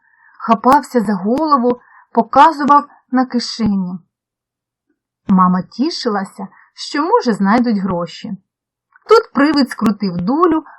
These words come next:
а пан Богдан пояснив, що мова йде про коштовну річ, якою заволодів користолюбний чоловік. Усі закричали:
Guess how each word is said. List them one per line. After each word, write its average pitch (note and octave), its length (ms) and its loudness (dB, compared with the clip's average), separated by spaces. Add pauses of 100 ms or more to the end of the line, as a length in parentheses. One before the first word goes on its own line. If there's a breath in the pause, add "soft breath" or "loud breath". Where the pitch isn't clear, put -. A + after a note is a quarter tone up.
(140 soft breath)
а C4+ 100 6
пан F#4+ 300 4
Богдан E4 460 4
пояснив, B3+ 720 2 (220)
що - 300 0
мова D4+ 340 4
йде C#4 300 0
про D4 200 -4
коштовну C#4+ 680 0
річ, C#4+ 420 -4 (240 soft breath)
якою B3+ 500 4
заволодів A3+ 640 0
користолюбний A#3+ 800 2
чоловік. B3 640 -4 (880)
Усі C4+ 520 -2
закричали: B3 1080 2